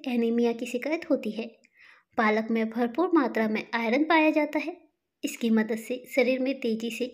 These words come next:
लाल रक्त कणिकाएं बनती है। इससे तेजी से शरीर में खून की कमी दूर होती है।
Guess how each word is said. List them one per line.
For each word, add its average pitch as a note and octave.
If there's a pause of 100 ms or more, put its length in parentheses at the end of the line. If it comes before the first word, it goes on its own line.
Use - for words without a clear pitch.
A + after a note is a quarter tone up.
(120)
लाल B3
रक्त C#4+
कणिकाएं B3
बनती G#3
है। E4 (600)
इससे A3 (140)
तेजी C4
से F#4 (140)
शरीर A3
में A3
खून D4
की D4
कमी D4+ (240)
दूर C4
होती G#3+
है। A3+